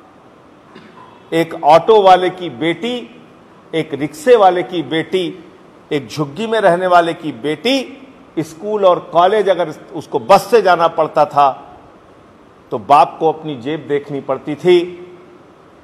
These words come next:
कि किराए का इंतजाम है कि नहीं है, बेटी हमारी कॉलेज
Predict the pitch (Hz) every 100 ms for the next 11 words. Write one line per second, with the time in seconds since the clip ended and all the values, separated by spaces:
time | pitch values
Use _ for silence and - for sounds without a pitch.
0 | _ _ - 143 - 147 135 143 156 151
1 | 135 107 127 135 139 123 123 170 185 151
2 | 139 139 135 135 135 - - - 98 131
3 | 139 143 170 131 131 131 135 - 123 123
4 | 139